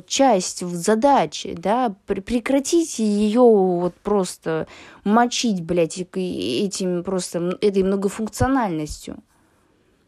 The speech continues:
Она должна как минимум высыпаться.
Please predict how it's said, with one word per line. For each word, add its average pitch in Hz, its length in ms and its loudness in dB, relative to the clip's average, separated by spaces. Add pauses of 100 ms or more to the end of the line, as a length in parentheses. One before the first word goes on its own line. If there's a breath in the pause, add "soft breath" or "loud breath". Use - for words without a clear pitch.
(800)
Она 220 240 2
должна 285 260 2
как - 200 -8
минимум 302 320 6
высыпаться. 262 1120 0